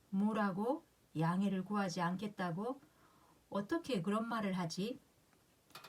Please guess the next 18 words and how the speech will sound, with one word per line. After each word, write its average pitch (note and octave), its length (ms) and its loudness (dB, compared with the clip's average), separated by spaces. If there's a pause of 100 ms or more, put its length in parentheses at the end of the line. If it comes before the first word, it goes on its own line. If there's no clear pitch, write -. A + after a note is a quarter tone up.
(320)
우리는 B3 400 -4
고개를 A3+ 480 0
쳐들고 F3+ 680 0
저녁을 G3+ 580 2
헤쳐나갔다. D#3+ 920 -4 (1120)
낮 F#3 200 2
시간도 G3+ 640 2
밤 G3 240 0
시간도 F3+ 540 0
아니었다. E3 640 0 (460)
어떤 G#3+ 360 0
때는 G3+ 480 4
우리들의 F3+ 640 0 (160)
조끼 G#3+ 360 -2
단추가 E3+ 760 -2 (120)
마치 F3 760 -2 (420)
이빨처럼 F3+ 800 -2
서로 G#3+ 400 -4